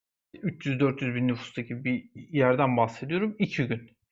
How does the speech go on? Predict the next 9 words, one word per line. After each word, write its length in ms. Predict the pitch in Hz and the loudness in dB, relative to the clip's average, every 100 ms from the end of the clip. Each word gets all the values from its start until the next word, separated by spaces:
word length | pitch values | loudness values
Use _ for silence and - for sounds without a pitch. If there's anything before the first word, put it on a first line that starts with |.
| _ _ _ _ _ - | _ _ _ _ _ -4
Çünkü 380 | 131 147 - _ | 0 0 -4 _
mühendis, 640 | 208 170 156 151 151 156 | -6 2 6 6 4 0
onlar 360 | 175 165 156 147 | 0 4 6 6
da 60 | 156 | 4
imza, 540 | 160 139 170 190 175 123 | 4 4 6 6 4 -4
e, 300 | - 160 147 | -6 -4 -4
sistem 400 | 156 156 170 147 | -4 0 2 4
üzerinden 580 | 135 143 143 147 139 | 4 4 4 2 0
dolanıyor. 420 | 185 127 123 131 | 0 0 0 -2